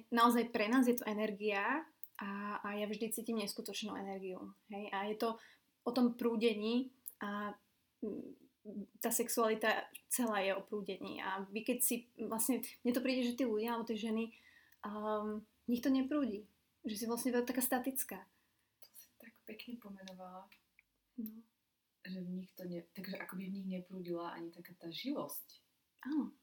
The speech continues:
Speaker 1: je to živosť, je to živelnosť, je to energia.
Speaker 2: Živelnosť, živosť, áno. A záujem o to byť živá, tým pádom akoby byť v-, vieš, lebo jak sa pekne hovorí, že som, spravila si sa, alebo teda bola si?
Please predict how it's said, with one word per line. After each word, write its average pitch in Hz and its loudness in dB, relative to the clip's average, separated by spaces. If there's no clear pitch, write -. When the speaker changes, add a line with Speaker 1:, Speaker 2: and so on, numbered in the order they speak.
Speaker 1:
je 240 -2
to 240 2
živosť, 208 -4
je 214 -2
to 233 -4
živelnosť, 208 -4
je 214 -4
to 220 -8
energia. 185 -2
Speaker 2:
Živelnosť, 190 -4
živosť, 175 -10
áno. 226 -6
A 202 -6
záujem 196 2
o 175 -8
to 175 -2
byť 165 -2
živá, 160 -6
tým 170 -4
pádom 165 -6
akoby 160 -8
byť 165 -8
v-, - -8
vieš, 214 0
lebo 185 4
jak 190 0
sa 202 -8
pekne 208 -6
hovorí, 190 -2
že 180 -2
som, 175 -2
spravila 175 -4
si 240 -10
sa, 202 -4
alebo 170 -2
teda 175 -4
bola 165 -2
si? 294 0